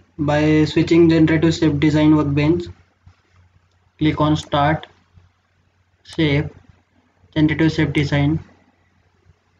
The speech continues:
Select on extrude. Change this value by fifty. Click on mirror extend and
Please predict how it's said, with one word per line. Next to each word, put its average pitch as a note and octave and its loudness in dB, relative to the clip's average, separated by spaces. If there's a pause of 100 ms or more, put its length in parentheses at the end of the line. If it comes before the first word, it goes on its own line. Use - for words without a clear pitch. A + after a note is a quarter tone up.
Select D#3 -2
on D#3 4
extrude. E3 -2 (2000)
Change E3 4
this D#3+ 0
value D#3+ 0 (340)
by C#3+ -2
fifty. D3+ -4 (2000)
Click D3 -4
on C#3+ 2
mirror D3 2
extend D#3 -2 (920)
and D3 -2